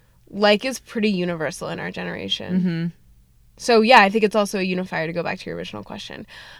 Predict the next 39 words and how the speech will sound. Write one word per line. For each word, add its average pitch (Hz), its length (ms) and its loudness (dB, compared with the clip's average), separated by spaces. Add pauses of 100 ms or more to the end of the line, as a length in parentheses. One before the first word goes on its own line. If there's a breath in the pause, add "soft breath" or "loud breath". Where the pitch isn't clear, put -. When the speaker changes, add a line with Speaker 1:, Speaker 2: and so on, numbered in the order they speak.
(100)
Speaker 1:
I 247 120 8
learned 330 240 6
an 311 140 2
interesting 240 400 0
t-, 214 80 -2 (240)
statistic 233 600 2
that 208 180 2
said 208 160 0
that - 140 0
people 240 340 -2 (200)
trust - 520 2
pe-, - 160 -18 (120)
leaders 208 800 0 (120)
who 240 180 -4
swear 190 580 -6 (320)
Speaker 2:
Hmm. 170 400 0
Speaker 1:
more 196 380 4
than 185 180 0
people 185 300 -6
who 175 120 -12
don't. 147 340 -4 (640 loud breath)
And 226 160 4
I 233 80 8
think 262 500 0 (840)
there's 233 280 8
obviously 220 380 8
a - 20 6
fine 202 300 6
line 190 240 2
in 220 140 2
that. 240 280 4
And 226 140 2
I 208 80 2
think 202 180 -2
also 196 380 2
when 185 320 -2 (100)
we 196 300 -2
see 202 260 -6
how, 185 400 0